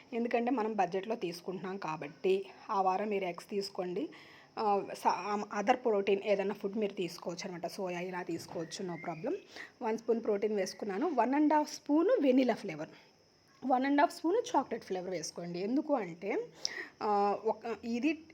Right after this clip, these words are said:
కాంబినేషనే బాగుంటుంది. వెనిలా ఒక్కటి తాగినా బాగుంటుంది, కానీ చాక్లెట్ అనేది కాంబినేషన్లో చాలా చాలా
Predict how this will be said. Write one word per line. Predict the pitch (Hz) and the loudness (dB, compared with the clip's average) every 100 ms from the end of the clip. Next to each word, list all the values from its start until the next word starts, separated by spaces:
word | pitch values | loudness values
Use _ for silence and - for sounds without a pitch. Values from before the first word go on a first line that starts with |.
| - | 2
కాంబినేషనే | 247 311 359 330 - 302 | 4 6 4 4 0 0
బాగుంటుంది. | 196 170 165 165 165 208 | 0 -4 -6 -8 -6 -2
వెనిలా | 226 269 285 269 | 0 0 2 0
ఒక్కటి | 277 294 | 0 2
తాగినా | 294 262 226 | 2 2 0
బాగుంటుంది, | 226 220 220 | -2 -2 -4
కానీ | 254 254 | -4 0
చాక్లెట్ | 214 208 254 226 | 0 0 -2 -2
అనేది | 220 240 | -2 0
కాంబినేషన్లో | 202 220 220 220 233 247 | 0 0 -4 -4 -6 -6
చాలా | - 240 262 | -4 -4 2
చాలా | 240 | 2